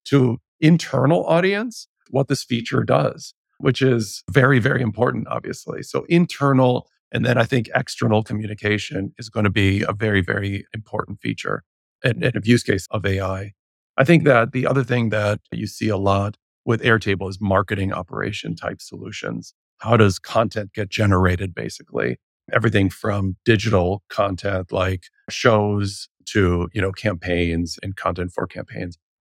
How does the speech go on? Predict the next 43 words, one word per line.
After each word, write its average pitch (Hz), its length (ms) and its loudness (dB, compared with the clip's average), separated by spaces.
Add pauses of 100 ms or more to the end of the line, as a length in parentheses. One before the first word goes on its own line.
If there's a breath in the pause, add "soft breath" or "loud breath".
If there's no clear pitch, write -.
And 113 140 4
how 123 160 4
do 139 80 4
we 101 360 2 (300)
assist - 720 -2
a 107 100 -4
customer 95 640 -6 (300)
in 107 200 4
going 95 260 4
through 95 280 0
the 90 80 -6
pipeline 87 720 -2
of 92 240 -4
all 98 260 -2
of - 80 -14
that? - 280 -4 (280)
I - 40 0
think 135 180 6
this, 135 200 2
too, 107 420 0
is 107 160 -4
an 104 80 0
area 98 300 0
where 101 360 -2
A 107 140 0
I 101 160 -2
can - 160 -12
play 98 380 -6 (180)
a - 80 -4
huge - 380 -4
role, 101 320 -4 (380)
analyzing 101 1000 4
assets 110 580 -2
that 110 140 2
are - 120 -2
already 113 340 2
existing 98 540 -4
in 104 100 -4
an 101 80 -2
asset 104 360 -4
library, 90 640 -4 (280)
so - 200 2
that 104 340 0